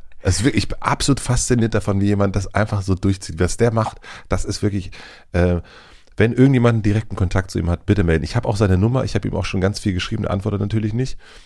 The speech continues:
Ich will den unbedingt interviewen im nächsten Jahr. Das ist für mich,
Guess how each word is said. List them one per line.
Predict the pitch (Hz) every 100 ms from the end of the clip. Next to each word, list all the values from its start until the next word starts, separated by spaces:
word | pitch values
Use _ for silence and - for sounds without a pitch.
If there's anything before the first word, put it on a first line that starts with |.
| - -
Ich | - -
will | 120
den | 107
unbedingt | - 120 117 95 92
interviewen | 87 87 78 78
im |
nächsten | 65 69 - 73
Jahr. | 69 - -
Das | 95 98
ist | 110
für | -
mich, | 107 117 -